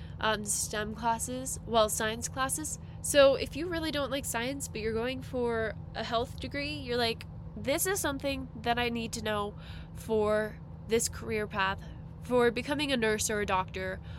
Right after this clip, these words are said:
or surgeon or whatever it may be. Like, this is something that I need for that." Or if it's microeconomics, you'd be like, "This is something that I need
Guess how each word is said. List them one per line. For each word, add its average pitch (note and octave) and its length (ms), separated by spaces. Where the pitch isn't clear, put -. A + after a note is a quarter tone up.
or G#3 100
surgeon G3 600
or G3 200
whatever A#3+ 460
it A#3 100
may G#3 180
be. G3 300
Like, A3 160
this B3+ 180
is C#4 100
something B3 300
that G#3+ 100
I G#3 140
need G3 220
for G3 140
that." - 200
Or B3+ 300
if A#3 160
it's - 180
microeconomics, A#3 1200
you'd A3+ 80
be A#3+ 140
like, A#3+ 240
"This D#4 200
is F#4 120
something C#4+ 320
that B3+ 120
I A#3+ 120
need G#3+ 380